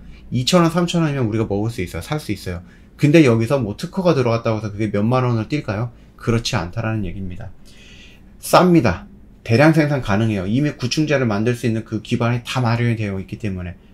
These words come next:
더군다나 효능이 좋다, 부작용이 적다 라는 부분이 있다라고 하면은 이게 시장에 나온다라고 하면은 화이자, 머크사 다 발라먹을 수 있습니다.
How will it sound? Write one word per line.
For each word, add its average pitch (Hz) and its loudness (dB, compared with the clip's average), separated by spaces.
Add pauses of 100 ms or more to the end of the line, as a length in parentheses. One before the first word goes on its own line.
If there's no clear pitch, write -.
더군다나 110 0
효능이 165 2
좋다, 92 -10 (260)
부작용이 123 2
적다 92 -10 (320)
라는 135 4
부분이 117 0
있다라고 110 -2
하면은 104 -4 (320)
이게 127 4
시장에 180 2
나온다라고 131 2
하면은 107 -2
화이자, 165 -2 (220)
머크사 127 -4 (300)
다 143 0
발라먹을 117 0
수 110 -6
있습니다. 92 -8